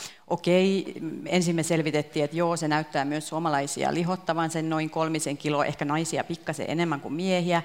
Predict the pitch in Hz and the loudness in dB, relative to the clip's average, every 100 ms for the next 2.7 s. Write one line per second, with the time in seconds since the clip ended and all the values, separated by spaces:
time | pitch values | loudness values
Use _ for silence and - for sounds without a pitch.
0 | - - - - 170 226 208 226 220 160 | -4 -16 -6 -2 0 2 2 2 0 -2
1 | - 185 160 151 170 156 151 151 160 156 | 0 2 4 2 0 -4 -2 -2 0 0
2 | 147 - 214 196 175 160 | 0 -2 -2 -4 -4 -4